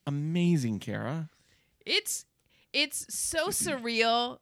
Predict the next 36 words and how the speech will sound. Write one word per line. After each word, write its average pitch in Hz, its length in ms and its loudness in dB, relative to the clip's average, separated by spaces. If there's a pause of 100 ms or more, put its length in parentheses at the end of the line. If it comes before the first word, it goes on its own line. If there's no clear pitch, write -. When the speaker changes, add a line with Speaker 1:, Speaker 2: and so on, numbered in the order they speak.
Speaker 2:
because 220 680 -2
it's 180 120 2
Speaker 1:
Yeah, 220 120 10
that 196 140 4
was 254 120 6
Speaker 2:
my 233 80 6
Speaker 1:
my 202 40 4
question. 196 300 4
So, 151 120 4
Speaker 2:
story, 190 440 4
Speaker 1:
so - 180 0
Speaker 2:
but 254 100 4
Speaker 1:
how 220 160 8
are 226 80 8
you 220 180 2
today? 131 720 -2 (720)
Speaker 2:
I'm, - 100 0
I'm - 800 -10 (300)
good. 190 200 -8
I've 381 280 -6
been 381 240 0
good 262 220 2
the 226 100 -2
whole 285 260 0
way 254 160 0
through. 196 480 -4 (160)
I, 294 800 0 (640)
I 262 100 -4
think 359 260 -4
because 302 300 -6
I've 269 160 -4
taken 254 280 -8
my 226 140 -2
time 202 360 -4
with 208 200 -6
it, 220 340 -6